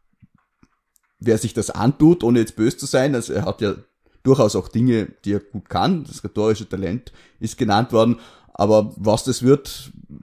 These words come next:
ich glaub, da bin ich nicht der Einzige, der sich das fragt, aber die, die U-S-A-Geschichte, die da kolportiert wird, auch von gut informierten Quellen, mag was dran sein.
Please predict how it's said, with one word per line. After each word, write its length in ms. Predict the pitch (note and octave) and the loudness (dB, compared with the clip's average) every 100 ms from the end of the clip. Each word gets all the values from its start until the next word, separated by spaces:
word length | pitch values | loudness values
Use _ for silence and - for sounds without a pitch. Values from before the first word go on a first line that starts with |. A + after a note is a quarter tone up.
| A#2 | -18
ich 80 | - | -6
glaub, 200 | A2+ - | -6 -4
da 60 | G#2+ | -8
bin 160 | A#2+ | -4
ich 80 | A2+ | -2
nicht 180 | A#2 G#2+ | -2 -2
der 60 | |
Einzige, 300 | G2 A2 A#2+ | -2 -2 0
der 80 | B2 | 0
sich 120 | A#2+ | 0
das 140 | A2+ B2 | -8 -6
fragt, 340 | A2 A2+ - | 0 0 -2
aber 200 | G#2+ A2 | -6 -4
die, 380 | F2+ F#2+ A2 G2 | -6 -8 -6 -4
die 160 | A2 F#2+ | -4 0
U-S-A-Geschichte, 800 | A2+ G#2 D#2+ G#2+ A2+ A#2 - G#2+ | 0 0 -2 -2 -4 -6 -10 -10
die 120 | G#2+ | -8
da 100 | G#2+ | -8
kolportiert 640 | - G#2+ G#2 G2+ A2+ A2+ | -4 -4 -4 -8 -6 -6
wird, 160 | G#2+ F#2 | -6 -6
auch 120 | G2+ | -6
von 140 | - | -8
gut 220 | G2+ G#2+ A#2 | -8 -8 -6
informierten 500 | A2 G#2 G#2 G#2+ G2+ | -6 -4 -6 -6 -8
Quellen, 380 | F#2+ G2+ A2 A2 - - _ - _ | -4 -2 -2 -4 -14 -20 _ -20 _
mag 280 | G#2 F#2+ G#2 | -2 -2 -2
was 160 | G#2+ - | -6 -6
dran 280 | G2 F#2+ | -4 -2
sein. 480 | A2 G#2+ A2+ A2+ A#2+ | 0 0 0 -2 -6